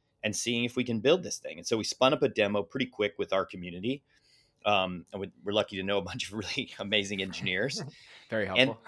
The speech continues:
Speaker 2: <laughs>
Speaker 1: yeah, very helpful. And then, and then we essentially just, like,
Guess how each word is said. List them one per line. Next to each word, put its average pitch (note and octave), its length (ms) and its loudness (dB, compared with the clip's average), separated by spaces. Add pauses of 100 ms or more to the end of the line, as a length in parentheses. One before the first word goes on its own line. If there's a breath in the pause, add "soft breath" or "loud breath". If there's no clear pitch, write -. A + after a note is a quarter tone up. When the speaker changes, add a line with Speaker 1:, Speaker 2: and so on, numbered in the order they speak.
Speaker 2:
<laughs> A3 280 -4
Speaker 1:
yeah, D3 360 6
very C#3 200 8
helpful. D#3 240 10
And B2+ 120 6
then, C3+ 240 4
and C3 180 4
then D3+ 100 4
we B2+ 320 2
essentially C#3+ 460 6
just, A#2 200 2
like, G#2+ 260 4